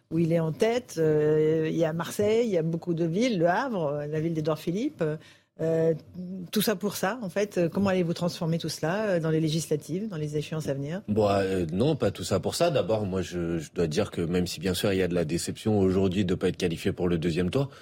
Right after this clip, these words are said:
Speaker 2: il y a aussi cette fierté d'avoir, euh, ramené dans l'élection des gens qui peut-être s'en étaient éloignés, n'y croyaient plus, se demandaient si ça valait vraiment le coup d'aller voter. Et voilà, voir, euh, des files d'attente, euh,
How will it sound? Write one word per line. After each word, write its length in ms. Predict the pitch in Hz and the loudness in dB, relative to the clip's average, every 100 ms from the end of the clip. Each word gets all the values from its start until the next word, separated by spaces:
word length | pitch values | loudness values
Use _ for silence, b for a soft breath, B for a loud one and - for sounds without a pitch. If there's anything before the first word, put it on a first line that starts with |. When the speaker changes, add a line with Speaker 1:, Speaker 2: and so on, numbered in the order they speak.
| B B B B | B B B B
Speaker 2:
il 40 | 101 | 0
y 20 | |
a 40 | |
aussi 220 | 95 - | 2 0
cette 240 | 135 123 - | 0 0 -2
fierté 400 | - 107 - 131 | -4 -2 0 2
d'avoir, 460 | 127 92 92 87 | 2 2 0 0
euh, 300 | 87 87 87 78 B B B B | 0 2 0 -2 B B B B
ramené 400 | 90 98 113 117 | -2 0 2 2
dans 160 | 117 107 | 2 2
l'élection 560 | 107 104 104 - 117 135 | 2 2 0 2 2 4
des 160 | 107 | 2
gens 180 | 92 117 | 2 0
qui 240 | 117 101 - - - | 0 -6 -8 -6 -2
peut-être 320 | 104 113 104 | 0 0 -2
s'en 200 | - 98 | -2 0
étaient 260 | 95 104 | 2 4
éloignés, 460 | 101 110 107 98 113 | 4 4 2 0 2
n'y 140 | 107 | 2
croyaient 340 | 98 - 98 101 | 0 0 2 2
plus, 460 | - 101 110 113 | 2 4 4 4
se 40 | 95 | 4
demandaient 320 | 98 95 95 | 2 2 0
si 160 | 98 104 | 0 0
ça 120 | 104 | 2
valait 220 | 95 98 | 2 2
vraiment 260 | 90 98 104 | 2 2 2
le 60 | |
coup 300 | 95 120 117 | 0 2 4
d'aller 180 | 110 101 | 4 4
voter. 460 | 98 107 139 165 - B B B B B - | 4 2 2 0 -2 B B B B B -4
Et 100 | 98 | 0
voilà, 280 | 92 127 156 | 4 4 4
voir, 300 | 117 127 113 | 2 2 2
euh, 240 | 101 101 | 0 0
des 180 | 90 101 | 0 -2
files 240 | - 120 | 0 0
d'attente, 540 | 107 107 107 123 127 113 | 2 0 2 0 0 2
euh, 300 | 101 98 | 2 2